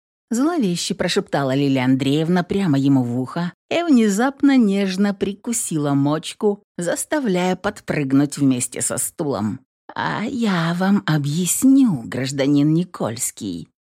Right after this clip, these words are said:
Неторопливо обошла его, покачивая роскошными бедрами, которые любовно облегала форменная юбка, и остановилась прямо перед Сергеем. Его самонаводящаяся боеголовка тут же пришла в полную готовность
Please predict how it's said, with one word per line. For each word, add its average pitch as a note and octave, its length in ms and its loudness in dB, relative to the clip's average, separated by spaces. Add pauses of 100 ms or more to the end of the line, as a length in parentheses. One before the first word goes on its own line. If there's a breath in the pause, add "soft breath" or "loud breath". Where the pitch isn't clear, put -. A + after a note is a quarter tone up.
(140)
Неторопливо F#3 680 2
обошла D3 640 -2
его, E3 300 0
покачивая D#3+ 640 -2
роскошными D3 640 0
бедрами, C#3+ 640 0 (160)
которые F#3 440 0
любовно F#3+ 480 2
облегала D3+ 520 0
форменная C#3+ 560 2
юбка, C#3 480 -4 (320)
и F4 120 -2 (100)
остановилась A3+ 760 0
прямо D3+ 440 -2
перед B2 340 -6
Сергеем. C3+ 680 -4 (380)
Его E3 640 -2
самонаводящаяся F#3+ 1200 -2
боеголовка D3+ 800 -2
тут G3+ 300 -4
же F3+ 200 0
пришла G3+ 540 -2
в - 120 -16
полную C#3+ 460 0
готовность D#3 720 -2